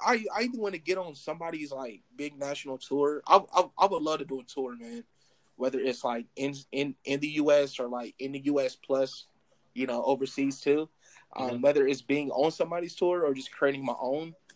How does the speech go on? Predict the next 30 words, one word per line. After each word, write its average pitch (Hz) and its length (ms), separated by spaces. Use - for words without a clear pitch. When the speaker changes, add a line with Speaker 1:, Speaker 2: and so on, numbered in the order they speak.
Speaker 1:
Um, 127 460
if 139 120
I 147 80
was 160 120
to - 60
create 156 240
my 135 160
own, 143 300
I, 131 180
I 143 80
would, 139 180
I 135 100
definitely 143 380
have 135 200
some 123 200
artists 135 340
in 123 100
mind 123 340
that 123 80
I 123 60
would 120 180
bring 123 240
with 123 200
me, 143 260
uh, 120 220
to - 120
make 127 240
a, 120 160
a - 80
big, 131 380